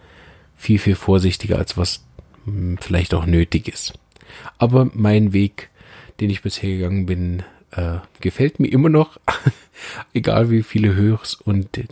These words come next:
Tiefs ich da bisher hatte. Aber grundsätzlich, ähm,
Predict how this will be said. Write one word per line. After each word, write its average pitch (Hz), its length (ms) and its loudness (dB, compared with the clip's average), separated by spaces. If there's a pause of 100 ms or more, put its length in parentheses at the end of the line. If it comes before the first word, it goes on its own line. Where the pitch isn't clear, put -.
Tiefs - 480 -2 (220)
ich - 180 -12
da 101 100 2
bisher 87 360 -2
hatte. 107 300 0 (1000)
Aber 95 180 0
grundsätzlich, 90 800 0 (840)
ähm, 80 560 -2